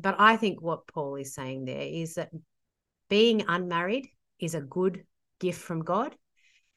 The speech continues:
Being married is a good gift from God. God gives. It's this,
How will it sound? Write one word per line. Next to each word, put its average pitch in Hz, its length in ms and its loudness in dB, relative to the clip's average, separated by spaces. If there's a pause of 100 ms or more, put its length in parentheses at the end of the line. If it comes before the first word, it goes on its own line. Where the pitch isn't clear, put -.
Being 196 300 2
married 190 400 0
is 165 140 -4
a 165 40 -2
good 165 280 -6
gift 165 180 -8
from 160 200 -10
God. 160 380 -4
God 180 380 -2
gives. 151 420 -2
It's 165 200 -12
this, 190 140 -8